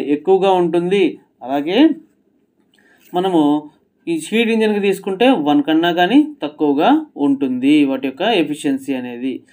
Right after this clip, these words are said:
ఓకేనా? ఇది ఈ విధంగా మీరు second law of thermodynamics-ని రాయాల్సి ఉంటుంది. ఓకే స్టూడెంట్స్, ఇప్పుడు నేను చెప్పినటువంటి ఈ ఎక్స్‌ప్లనేషన్ క్లియర్‌గా అర్థమైతే ఒక లైక్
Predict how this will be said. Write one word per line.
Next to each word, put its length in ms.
ఓకేనా? 280
ఇది 160
ఈ 100
విధంగా 380
మీరు 200
second 360
law 140
of 140
thermodynamics-ని 840
రాయాల్సి 520
ఉంటుంది. 380
ఓకే 200
స్టూడెంట్స్, 380
ఇప్పుడు 220
నేను 180
చెప్పినటువంటి 540
ఈ 120
ఎక్స్‌ప్లనేషన్ 600
క్లియర్‌గా 380
అర్థమైతే 480
ఒక 80
లైక్ 240